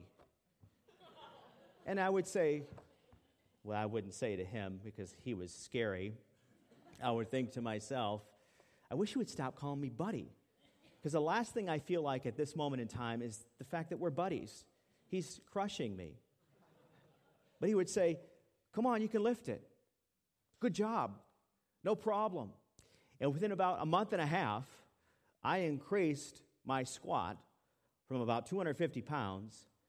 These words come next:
to about four hundred pounds. Now, I can't do that now, but I could do that back then because of the encouragement and the faith that he put in me.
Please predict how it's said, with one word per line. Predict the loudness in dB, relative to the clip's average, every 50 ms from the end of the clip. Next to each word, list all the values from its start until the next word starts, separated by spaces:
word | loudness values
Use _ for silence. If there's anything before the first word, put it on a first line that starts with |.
| _ _ -6
to | -4
about | 0 0 0 -2 -2
four | -4 -4 -4
hundred | -4 -4 -6 -6
pounds. | -6 -8 -8 -8 -8 -12 -16 -20 -20 -20 _ _ _ _ _ _ _ _ _ _ _ _ _ _ _ _ _ _ _ _ _ _ _ _ _ _ _ _ _ _ _ _ _ _ _ -6
Now, | -2 0 0 0 0 -2 -4 -2
I | -2 0
can't | 0 2 0 0 2
do | 0 0 0
that | 0 -2 -2
now, | -2 -2 -2 -2 -2 -4 -6 -8 -14 _ _ _ _ _ _ _ _ _ _ _ _ -18 -8 0
but | 0 2 2 2 -2 -4 0
I | 0 0
could | 0 -2 -4
do | -4 -2 0
that | 0 0 0 0
back | 0 0 0 -2 -2
then | -2 0 0 -2 -4 -6 -10 -14 -20 _ _ _ _ _ _ _ _ _ _ _ _ -4
because | -4 -4 -2 0 0 2 2 2 0 -2
of | -4 -4 -2 -2
the | 0 -2 -2
encouragement | -2 -4 -4 -2 0 0 2 2 0 -2 -2 -4 -4 -4 -4 -8 -12 _ _ _ -10 -4
and | -2 0 0
the | 0
faith | -2 -4 -4 0 0 2 2 0 -2 -4 -10 -16 -20 _ _ _ _ _ _ _ _ _
that | -8 -4
he | -2 -2
put | -4 -2 0 0 2 2
in | 2 0
me. | 0 0 -2 -2 -4 -6